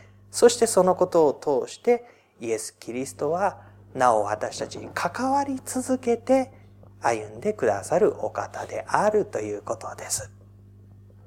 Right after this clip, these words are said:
で、その結果をペテロは自分の手にしていきます。その結果、彼の信仰は深められていったことでしょう。その結果、彼は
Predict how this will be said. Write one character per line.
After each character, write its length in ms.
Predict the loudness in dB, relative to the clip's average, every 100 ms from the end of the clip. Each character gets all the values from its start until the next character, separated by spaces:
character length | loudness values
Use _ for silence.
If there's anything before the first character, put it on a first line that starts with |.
| -20 -20 -20 -20 -20 -6
で、 80 | 0
そ 140 | 6
の 120 | 6 6
結 260 | 2 4
果 160 | 8 10
を 80 | 8
ペ 160 | 6
テ 140 | 0 2
ロ 120 | 6
は 180 | 6 6
自 180 | 0
分 200 | -4 -4
の 120 | -2 -2
手 180 | -2
に 180 | -2 -2
し 80 | -6
て 240 | -6 -6 -12
い 80 | -14
き 160 | -12
ま 160 | -10 -10
す。 140 | -10 -12 -20 -20 -12
そ 160 | 6 8
の 160 | 8
結 220 | 6 4 4
果、 100 | 6
彼 260 | 8 8
の 100 | 6
信 280 | -2 -4 -6
仰 160 | -2 0
は 160 | -2 -6 -14
深 320 | 4 6 6
め 220 | 4 -4
ら 160 | -2 0
れ 140 | -2
て 300 | -4 -8 -8 -8
い 60 |
っ 40 | -12 -8
た 160 | -6 -6
こ 160 | -8
と 120 | -12 -12
で 120 | -10
し 80 | -8
ょ 20 |
う。 40 | -8 -10 -18 -20 -20 0
そ 160 | 8
の 100 | 10
結 280 | 10 6 2
果、 20 | 4
彼 260 | 6 8
は 260 | 6 2